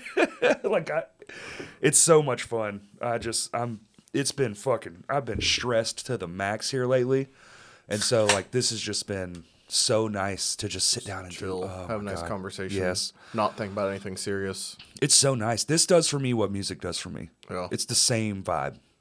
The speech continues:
Speaker 1: And it's longer. And I get to do it
Speaker 2: Yeah.
Speaker 1: every week. Like, you get to practice and shit. Like,
Speaker 2: But
Speaker 1: that's
Speaker 2: it's
Speaker 1: fun.
Speaker 2: way different than playing a show.
Speaker 1: So much different. And this is the show.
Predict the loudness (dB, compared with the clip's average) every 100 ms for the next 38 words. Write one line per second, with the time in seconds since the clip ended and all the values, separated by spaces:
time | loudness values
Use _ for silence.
0 | _ _ _ -2 2 2 2 0 -4 -2
1 | 0 0 -2 -10 _ _ _ _ -20 -20
2 | -20 -20 _ -4 -2 -2 0 0 2 2
3 | 0 -4 -6 -6 -8 -16 _ 0 0 -4
4 | -2 -2 0 0 0 -2 -4 -2 0 0
5 | -2 2 2 6 4 4 -2 0 0 2
6 | 0 -2 -8 -8 -8 -8 -6 -6 -6 _
7 | _ -20 -18 -14 -12 -12 -12 -8 -6 -8
8 | -10 _ 4 6 8 6 4 -2 -4 -4
9 | -6 -12 _ -20 -20 -20 -8 2 6 6
10 | 6 4 4 6 6 4